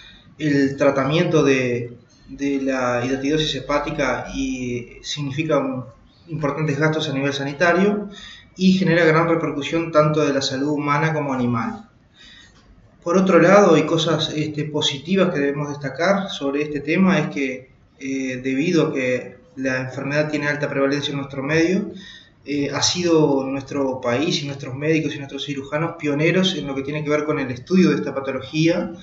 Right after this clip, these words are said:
incluso siendo referencia en el mundo en cuanto a algunos temas específicos,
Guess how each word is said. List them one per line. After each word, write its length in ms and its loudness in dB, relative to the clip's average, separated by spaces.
incluso 440 -2
siendo 520 0
referencia 1000 -2
en 160 -4
el 80 -4
mundo 540 0
en 160 -6
cuanto 260 -4
a 40 -4
algunos 260 -6
temas 320 -8
específicos, 880 -6